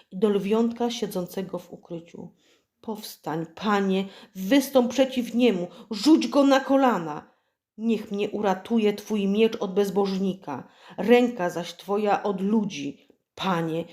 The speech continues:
od ludzi tego świata, których udziałem jest tylko to życie, a skarbów Twoich jest pełen brzuch ich, nasyceni są synowie ich, a nadmiar swój zostawiają dzieciom swoim.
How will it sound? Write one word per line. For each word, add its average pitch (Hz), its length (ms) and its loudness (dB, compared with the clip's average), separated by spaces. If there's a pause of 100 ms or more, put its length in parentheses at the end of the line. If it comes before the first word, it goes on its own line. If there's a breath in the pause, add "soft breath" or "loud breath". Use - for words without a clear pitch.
(300 loud breath)
od 220 180 6
ludzi 247 320 6
tego 240 220 4
świata, 262 540 0
których 233 380 -2
udziałem 240 480 2
jest 226 200 2
tylko 226 260 -4
to 208 180 -6
życie, 190 500 -8 (340 loud breath)
a 196 80 -6
skarbów 220 560 0
Twoich 226 520 2
jest 220 320 -6
pełen 240 440 2
brzuch 214 440 -4
ich, 165 200 -14 (280 loud breath)
nasyceni 202 680 -2
są 165 240 -6
synowie 160 520 -6
ich, - 320 -16 (340 loud breath)
a 202 120 2
nadmiar 220 500 2
swój 214 540 -8
zostawiają 196 720 0
dzieciom 185 320 -2
swoim. 151 580 -12